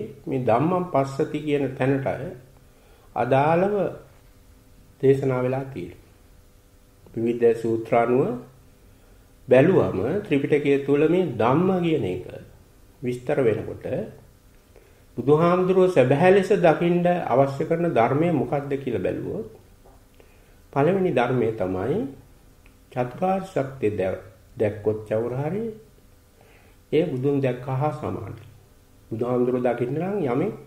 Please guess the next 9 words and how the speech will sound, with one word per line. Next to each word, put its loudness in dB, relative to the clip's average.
චතුරාර්ය -2
සත්‍ය -8
අවබෝධ -4
කරගන්න -6
ඕන. -10
ඒක -4
පළවෙනි -8
එක. -20
ඊළඟට 0